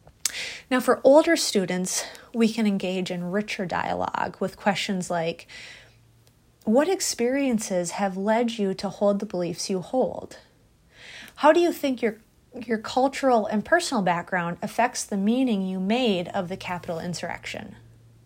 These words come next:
For more resources, I encourage you to check out this week's and last week's weekly update sent out by Sarah Osterholm and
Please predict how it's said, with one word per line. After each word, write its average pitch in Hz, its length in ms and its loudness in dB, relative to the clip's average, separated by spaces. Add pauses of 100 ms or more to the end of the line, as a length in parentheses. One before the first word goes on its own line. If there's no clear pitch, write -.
(720)
For 233 140 2
more 240 340 4
resources, 170 840 0
I 202 180 0
encourage 214 500 2
you 196 260 0
to 202 160 -8
check 202 320 -4
out 180 240 -2
this 226 260 -2
week's 285 360 -4
and 202 180 -2
last 190 380 -2
week's 170 360 -6
weekly 226 440 0 (120)
update - 680 -4 (480)
sent 214 260 4
out 214 160 4
by 214 100 0
Sarah 208 440 2
Osterholm 175 800 -4 (260)
and 185 420 -2